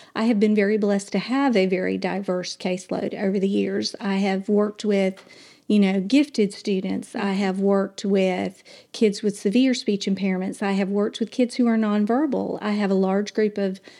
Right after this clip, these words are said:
Speaker 1: non- and minimal, minimally verbal students right now.
Speaker 2: Mm.
Speaker 1: And you just, you, you have to form that relationship.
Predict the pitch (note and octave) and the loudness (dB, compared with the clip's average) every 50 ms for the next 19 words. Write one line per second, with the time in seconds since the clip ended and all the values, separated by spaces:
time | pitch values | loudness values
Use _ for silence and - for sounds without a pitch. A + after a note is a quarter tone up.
0 | - _ - G#3+ G#3 G3+ G3 G3 G3 G3 G3 G3+ G3+ F#3+ G3 G3 G3+ G3+ - - | -20 _ 0 2 2 4 4 4 4 4 4 4 4 2 2 2 0 -2 -2 -2
1 | C4 A#3 G#3+ G#3+ A3+ A3+ A3 A3 A3 G#3 G#3 G3+ F#3+ G3+ G3 G3 F#3+ G#3+ G3+ G3 | 2 4 4 6 6 6 4 4 4 2 2 2 2 2 2 2 2 0 -2 -4
2 | - - - A3 G#3 G3 G#3 G3 - - - F3+ F3+ - G3 G#3 G#3 A3 A#3 G#3+ | -4 -4 0 0 0 0 0 -4 -4 -4 -4 -4 -4 -4 -2 -2 0 0 0 0
3 | F3+ F3+ F#3+ - A3+ G#3 - - - B3+ A3+ G#3+ G#3+ - - G#3+ G#3 G3+ G3 G3 | 0 -2 -4 -4 -6 -6 -8 -10 -8 -8 -8 -8 -10 -4 0 2 2 4 4 4
4 | G3 G3 G3 G3 G3+ G3+ G3+ A3 A3+ B3 C4 _ _ _ _ _ _ _ _ _ | 2 2 2 2 2 0 0 -2 -6 -10 -12 _ _ _ _ _ _ _ _ _
5 | _ _ _ _ _ _ _ _ - A#3 G#3+ G#3 G#3+ G#3+ G3+ A3+ G#3 - - - | _ _ _ _ _ _ _ _ 0 2 4 4 4 4 2 0 -2 -2 -8 -12
6 | _ - G#3+ A3+ A3+ A#3 A#3+ A#3+ - - - _ _ _ _ _ _ _ _ _ | _ 0 2 4 4 4 2 2 -2 -6 -14 _ _ _ _ _ _ _ _ _
7 | - G#3 G3+ A3+ A3 G3+ - A3 A3 A#3 - - B3+ A3 - A3+ G#3+ G#3+ G#3+ G#3 | -2 0 2 2 2 0 -2 -2 -4 -4 -2 -4 -4 0 2 2 4 4 4 4
8 | G#3 G3+ F#3 A3 G#3+ A3 C4 E4+ E4+ - - A3 G3 - - G3 - - - - | 4 2 0 0 0 0 0 0 -2 0 0 0 0 0 -2 -4 -4 -6 -10 -14